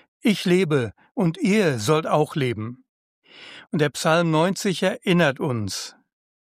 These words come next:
"Lehre uns bedenken, dass wir sterben müssen, auf dass wir klug werden."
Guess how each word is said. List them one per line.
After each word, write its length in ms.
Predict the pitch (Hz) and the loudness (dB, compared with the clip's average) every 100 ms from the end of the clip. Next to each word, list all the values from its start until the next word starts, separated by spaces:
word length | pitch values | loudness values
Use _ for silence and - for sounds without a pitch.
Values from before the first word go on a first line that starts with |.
| - | -6
"Lehre 340 | 135 135 135 | -2 0 0
uns 260 | 175 208 - | -2 -4 -2
bedenken, 680 | 180 135 135 180 175 151 - - - _ | -2 0 0 0 0 0 -4 -20 -20 _
dass 180 | - 156 | -6 -2
wir 100 | 170 | -2
sterben 460 | - 180 151 151 131 | -2 0 2 2 0
müssen, 520 | 127 - 147 143 190 | -2 0 0 0 -2
auf 440 | 185 151 139 - - | 2 2 0 -6 -2
dass 240 | 170 - | -2 0
wir 120 | 175 | -2
klug 380 | - 165 151 - | 0 0 0 0
werden." 480 | 131 110 104 98 | -4 -2 -4 -8